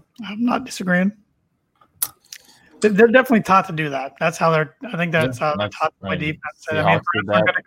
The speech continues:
Speaker 1: call it, take advantage of it.
Speaker 2: Like, what was, like, Legion of Boom? Those, those guys, those guys, I mean, did every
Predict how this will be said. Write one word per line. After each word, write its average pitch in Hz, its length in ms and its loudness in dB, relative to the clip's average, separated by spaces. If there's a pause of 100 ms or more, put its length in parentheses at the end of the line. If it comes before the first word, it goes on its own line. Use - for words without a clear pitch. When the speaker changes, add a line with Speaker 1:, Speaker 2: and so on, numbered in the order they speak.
Speaker 1:
call 214 140 4
it, 190 140 -2
take 180 160 -2
advantage 185 380 2
of 156 140 0
it. 160 100 -2 (420)
Speaker 2:
Like, 98 120 -8
what 95 120 -2
was, 92 200 -6
like, 82 180 -8
Legion 92 300 -10
of 85 80 -10
Boom? 95 420 -6
Those, 95 300 -8
those 95 360 -10
guys, 101 280 -4
those 92 160 -12
guys, 92 280 -8
I 87 140 -16
mean, 85 160 -12
did 92 160 -8
every 98 300 -8